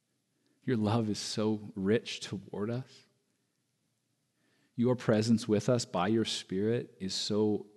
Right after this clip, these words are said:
enjoyable and comforting and hope-giving. And God, we just come to you again as a community. Like, we need your help.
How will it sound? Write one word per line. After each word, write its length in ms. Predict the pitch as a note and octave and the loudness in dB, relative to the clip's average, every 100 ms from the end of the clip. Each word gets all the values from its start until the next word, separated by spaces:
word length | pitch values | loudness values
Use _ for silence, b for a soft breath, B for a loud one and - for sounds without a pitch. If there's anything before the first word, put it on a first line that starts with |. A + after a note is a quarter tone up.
| _ - | _ -2
enjoyable 960 | F#2+ F#2+ F#2 F2+ G#2+ G#2+ A#2+ C3 C#3 - _ _ | 2 2 0 0 0 0 0 -2 -4 -12 _ _
and 220 | F#2 F#2+ | 0 0
comforting 760 | - A2 A2 - A#2+ A#2+ B2+ C#3+ - b b b | 0 0 0 0 0 2 0 -2 -10 b b b
and 160 | - - | -4 -4
hope-giving. 1120 | - - C3+ - - - A2 B2 C3 C#3+ D3 _ _ _ _ _ _ _ _ _ _ _ _ _ _ _ _ _ _ - | -2 0 0 -2 -8 0 0 2 2 0 -6 _ _ _ _ _ _ _ _ _ _ _ _ _ _ _ _ _ _ -2
And 140 | A#2 | 0
God, 180 | G#2+ G#2+ | 2 0
we 100 | A2+ | 2
just 180 | C3+ - | 2 0
come 220 | A#2+ B2 | 0 0
to 80 | A#2 | 2
you 120 | A2+ | 0
again 260 | G2 G2+ G#2+ | 0 0 0
as 120 | F#2+ | 0
a 60 | - | -4
community. 640 | - G2+ G2+ G2 - - _ _ _ _ _ _ _ _ _ - | -6 -2 0 -2 -6 -16 _ _ _ _ _ _ _ _ _ -16
Like, 100 | G#2 | -6
we 160 | A#2+ B2 | 2 4
need 300 | A#2+ A2+ A#2+ | 4 4 2
your 120 | A2+ | -4
help. 380 | - A#2 - | -6 -6 -8